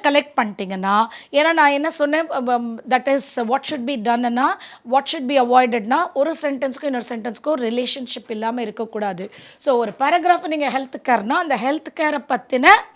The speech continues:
அ, டெக்னாலஜிக்கல் அட்வான்ஸ்மெண்ட்டை பத்தி நீங்க எழுதணும். ஓகே, ஒரு five sentences of ten words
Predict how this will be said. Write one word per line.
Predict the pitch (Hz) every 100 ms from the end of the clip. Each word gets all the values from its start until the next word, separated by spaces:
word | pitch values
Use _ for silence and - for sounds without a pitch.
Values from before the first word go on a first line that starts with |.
| _ - - _ -
அ, | 254 240
டெக்னாலஜிக்கல் | 233 285 330 330 294 294 311 285
அட்வான்ஸ்மெண்ட்டை | 208 226 226 220 220 196 185
பத்தி | 202 196 659
நீங்க | 320 233
எழுதணும். | 226 220 190 - _ _ _ _
ஓகே, | 277 285
ஒரு | 320 285
five | 339 359 320
sentences | 311 311 349 349 370 330
of | 302
ten | - 285 269
words | 269 190